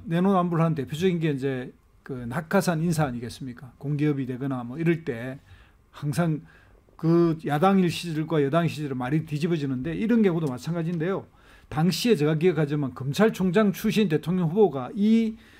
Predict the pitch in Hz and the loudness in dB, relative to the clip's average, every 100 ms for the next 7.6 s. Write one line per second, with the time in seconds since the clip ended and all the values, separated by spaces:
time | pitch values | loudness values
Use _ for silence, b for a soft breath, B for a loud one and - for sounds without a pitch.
0 | B B - 190 180 208 196 - 190 143 | B B -2 0 2 2 2 2 0 4
1 | 190 214 147 - 120 135 196 233 202 202 | 2 2 0 -4 -4 2 4 4 2 4
2 | 208 135 - B B B B _ 196 202 | 4 2 -6 B B B B _ 2 4
3 | 165 - 165 - 208 165 208 175 160 190 | 4 2 -2 2 0 2 0 0 0 2
4 | 190 175 165 156 151 151 151 135 185 202 | 2 0 0 0 0 0 -2 0 0 0
5 | 220 B B B _ _ _ - 165 147 | -2 B B B _ _ _ -6 0 0
6 | 131 165 190 220 240 214 151 - b b | 2 4 4 6 6 4 2 -6 b b
7 | - 151 143 135 131 135 | -4 -2 0 -2 -4 -8